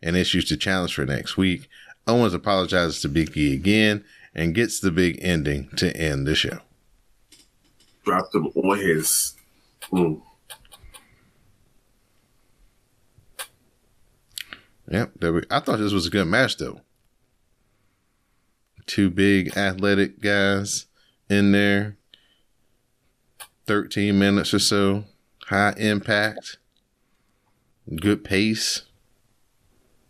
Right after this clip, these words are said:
Speaker 2: Was a good pace.
Speaker 1: Yeah,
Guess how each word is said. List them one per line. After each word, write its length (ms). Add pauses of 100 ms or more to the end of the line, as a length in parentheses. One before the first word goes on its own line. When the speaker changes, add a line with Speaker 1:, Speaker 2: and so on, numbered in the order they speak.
(2000)
Speaker 2:
Was 200
a 40
good 160
pace. 680 (280)
Speaker 1:
Yeah, 320